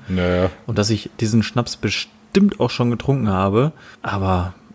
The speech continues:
Speaker 2: erinnerungstechnisch ist das eine ganz wilde Nummer.
Speaker 1: Ja, ja.
Speaker 2: Dieser, dieser Ort der Glückseligkeit.
Speaker 1: <clears throat> Aber das geht, also ist in Ordnung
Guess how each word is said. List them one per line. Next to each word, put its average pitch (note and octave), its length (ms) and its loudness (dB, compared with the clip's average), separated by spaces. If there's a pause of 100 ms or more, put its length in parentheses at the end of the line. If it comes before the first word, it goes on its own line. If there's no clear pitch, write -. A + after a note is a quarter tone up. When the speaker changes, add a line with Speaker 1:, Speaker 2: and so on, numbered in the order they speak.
Speaker 2:
erinnerungstechnisch A#2 1160 0
ist - 180 -8
das F#2+ 120 -4
eine G#2 80 4
ganz G#2 300 0
wilde G2 240 0
Nummer. F#2 300 -2 (200)
Speaker 1:
Ja, F#2+ 400 2
ja. F#2 60 2
Speaker 2:
Dieser, G2 260 -4 (320)
dieser G#2 300 -2
Ort G#2+ 260 2
der G#2+ 100 4
Glückseligkeit. G2 1000 -4 (320)
Speaker 1:
<clears throat> F#2+ 80 -4 (640)
Aber G#2+ 260 4
das G#2 260 0
geht, A2+ 380 4
also G2 380 2 (640)
ist G#2+ 140 0
in A2 80 0
Ordnung G2+ 380 2